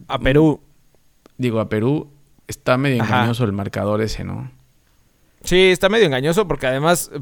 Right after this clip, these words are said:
Speaker 1: Pedro Galese, güey, el, el, fue la, la coladera Galese, güey, de, en ese juego, ¿no? O sea, se tragó,
Speaker 2: No, no
Speaker 1: creo que
Speaker 2: sabes, güey.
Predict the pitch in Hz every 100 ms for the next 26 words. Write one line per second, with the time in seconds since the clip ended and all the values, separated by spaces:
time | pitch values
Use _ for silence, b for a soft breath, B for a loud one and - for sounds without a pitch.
0 | - 160 175 170 131 147 151 151 147 165
1 | 165 131 78 143 147 _ _ _ _ -
2 | - 170 180 185 - 143 131 127 135 135
3 | 139 151 165 151 123 135 143 147 131 131
4 | 131 120 113 123 135 135 131 131 113 101
5 | 131 165 143 135 - 135 139 151 151 147
6 | 135 113 110 - 107 104 95 95 90 98